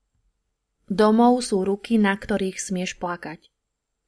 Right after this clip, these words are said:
To bolo vtedy rečí, keď zahynul Ivan Hrozný, učiteľ dejepisu s večne smutnou tvárou. Siahol si na život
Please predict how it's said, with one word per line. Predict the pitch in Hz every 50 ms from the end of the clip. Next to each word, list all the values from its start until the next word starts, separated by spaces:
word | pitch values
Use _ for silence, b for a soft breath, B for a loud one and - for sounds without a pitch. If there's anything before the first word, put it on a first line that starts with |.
| _ _
To | - 214 202
bolo | 185 202 196 190 190
vtedy | 180 - - 208 180 175 180 170
rečí, | 175 185 - - - 185 175 175
keď | - 170 165 160 - 170 175
zahynul | 180 175 170 165 160 160 - -
Ivan | 180 170 170 165 170 160
Hrozný, | 170 165 170 170 175 175 165 165 170 170 _ _ _ _ _ _ _ _ _ _ -
učiteľ | 214 208 - 220 - 196 170 170
dejepisu | 160 180 185 185 185 180 180 185 175 170 - 160 156
s | 160 170 165
večne | 170 170 - - 185 170
smutnou | 165 - - 185 170 175 - 180 175 165 165
tvárou. | 160 _ 180 170 170 160 165 165 160 156 156 156 160 175 175 _ _ _ _ _ _ _ _ _ _ _ _ _ _ _ _ _ _ _ _ -
Siahol | - - 208 196 214 226 247 254
si | 247 - 233
na | 214 196 185
život | 190 190 202 196 196 208 226